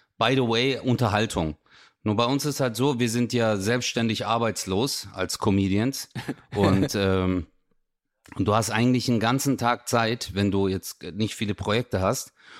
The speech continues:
Speaker 1: und verbringst eigentlich damit. Also, guck mal, jetzt stell dir mal vor, wir würden jeden Tag so nutzen und würden sagen, klar, wir sind Künstler und bla bla, man braucht seine Freiheit, aber überleg mal, du würdest jeden Tag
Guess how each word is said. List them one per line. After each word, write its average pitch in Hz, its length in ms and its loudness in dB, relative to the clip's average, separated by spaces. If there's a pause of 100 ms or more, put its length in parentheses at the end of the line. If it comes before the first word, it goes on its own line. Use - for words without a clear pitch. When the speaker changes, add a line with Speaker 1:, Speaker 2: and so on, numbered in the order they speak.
Speaker 1:
und 101 160 -4
verbringst 127 560 -2
eigentlich 110 340 -2
damit. 98 320 -2
Also, 95 340 -4 (380)
guck 123 120 -2
mal, 123 140 2
jetzt 107 140 -4
stell 120 140 0
dir 127 80 2
mal 120 120 0
vor, 113 420 0
wir 117 180 0
würden 123 380 0 (300)
jeden 127 320 0
Tag 120 240 -2
so 113 140 2
nutzen 120 380 0
und 95 160 -6
würden 107 240 2
sagen, 107 420 0 (340)
klar, 110 380 2
wir 98 100 -2
sind 104 200 0
Künstler 123 540 2
und 98 180 -2
bla 104 160 2
bla, 110 140 2
man 101 180 0
braucht 104 240 0
seine 98 180 0
Freiheit, 117 440 0
aber 95 340 -2
überleg 107 340 -4
mal, 113 140 2
du 101 80 -4
würdest 107 260 -2
jeden 117 220 0
Tag 117 260 0